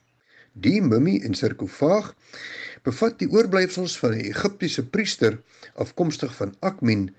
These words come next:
suid van Kaïro. Mummies van farao's is dikwels in 'n sarkofaag geplaas. En dit is 'n doodskus van marmer of klip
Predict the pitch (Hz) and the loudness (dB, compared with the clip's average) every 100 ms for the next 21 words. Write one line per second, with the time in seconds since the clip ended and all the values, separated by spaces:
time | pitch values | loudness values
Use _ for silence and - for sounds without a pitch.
0 | _ - - 131 123 110 95 - 156 143 | _ -4 0 0 -2 -6 -4 -2 2 2
1 | 85 - _ _ _ _ _ _ - - | 2 -6 _ _ _ _ _ _ -20 -2
2 | 113 180 262 262 - 120 101 139 165 190 | 4 6 6 4 0 -2 0 2 4 2
3 | 196 - 110 - 156 160 175 160 - 117 | 0 -4 -8 -2 0 2 0 -2 0 0
4 | 110 120 107 104 - 127 101 - 90 110 | 2 0 -2 -6 0 0 0 -6 -6 -4
5 | - - - _ _ _ _ - - - | -4 -10 -14 _ _ _ _ -20 -20 -8
6 | 123 175 254 233 107 117 156 - 185 185 | 0 2 4 2 2 2 2 2 -2 0
7 | - 95 92 98 143 165 156 110 104 _ | -2 -2 -2 2 4 4 2 -2 -10 _
8 | 101 98 | -2 -2